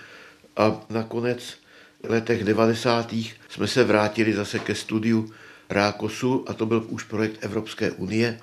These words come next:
kde se zkoumalo, proč rákos odumírá na stanovištích, která jsou zatížena nadměrným množstvím živin. A proto se pochopitelně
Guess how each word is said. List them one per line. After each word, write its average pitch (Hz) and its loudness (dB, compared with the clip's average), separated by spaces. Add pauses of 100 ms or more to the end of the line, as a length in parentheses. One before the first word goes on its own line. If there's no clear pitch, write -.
kde 107 0
se 110 -2
zkoumalo, 110 2
proč 113 2 (340)
rákos 110 0
odumírá 110 0 (560)
na 104 2
stanovištích, 107 2
která 101 0
jsou 104 -4 (600)
zatížena 104 0
nadměrným 107 2
množstvím 95 -4
živin. 87 -2 (460)
A - -6
proto 107 4
se 113 4
pochopitelně 107 0